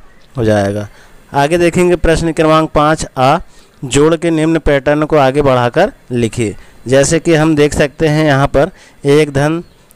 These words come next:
दो धन तीन बराबर छः होते हैं। यहाँ पर देखेंगे दो धन तीन धन चार बराबर नौ होते हैं। तो यहाँ क्या आएगा, तो यहाँ पर हम लिखेंगे तीन धन चार धन पाँच बराबर बारह।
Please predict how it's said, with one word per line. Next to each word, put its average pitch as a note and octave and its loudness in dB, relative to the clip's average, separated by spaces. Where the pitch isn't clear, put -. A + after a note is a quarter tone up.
दो D3 2
धन C#3 -2
तीन D#3 0
बराबर C3 2
छः - 0
होते C#3 0
हैं। D#3+ -2
यहाँ C#3 2
पर D#3+ -2
देखेंगे E3 0
दो D3 2
धन D3+ 0
तीन D#3+ -2
धन C3 -2
चार C3+ 0
बराबर C3+ 2
नौ A#2+ 0
होते D3 0
हैं। D3 -4
तो - -10
यहाँ D#3 2
क्या F3 0
आएगा, C#3+ 0
तो D3 -4
यहाँ C#3+ 2
पर D#3+ 2
हम C3+ -2
लिखेंगे B2+ -2
तीन D#3 2
धन C#3+ 0
चार C3+ 2
धन B2+ 0
पाँच C#3+ 0
बराबर C#3 2
बारह। G#2+ 0